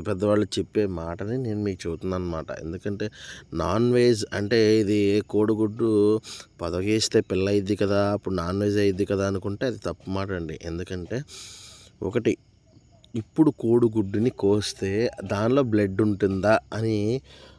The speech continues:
కొంతమంది అడిగారనమాట. అలా అడిగినప్పుడు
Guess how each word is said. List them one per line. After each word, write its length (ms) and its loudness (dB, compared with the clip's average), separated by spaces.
కొంతమంది 580 -2
అడిగారనమాట. 640 2
అలా 160 0
అడిగినప్పుడు 420 0